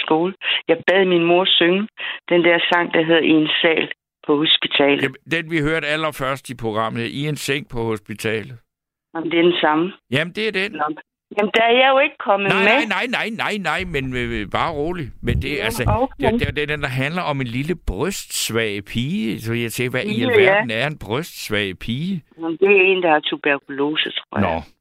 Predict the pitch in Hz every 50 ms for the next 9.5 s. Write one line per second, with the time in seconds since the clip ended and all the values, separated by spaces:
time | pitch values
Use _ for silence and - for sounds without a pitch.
0 | _ - 85 98 98 - 107 98 90 92 95 104 101 98 - - _ _ _ _
1 | _ _ _ _ _ _ - - - - - _ _ _ _ _ - - - -
2 | 123 139 127 87 - - - - - - - - 226 - - - 135 131 117 135
3 | 101 117 113 - - 92 - 107 107 107 113 135 127 107 123 131 117 - 160 165
4 | 156 143 131 - - 104 131 131 110 135 131 127 123 123 139 147 139 143 139 135
5 | 143 147 147 143 151 156 175 170 175 165 156 147 139 139 139 131 127 123 135 226
6 | 202 170 - _ _ _ _ _ _ _ _ _ _ _ _ _ _ _ _ _
7 | _ _ _ _ - - - 190 185 185 180 208 226 214 180 202 208 226 277 285
8 | - 262 226 - - 254 254 254 247 226 - - - - - - - - - _
9 | - 175 175 165 185 185 175 170 175 -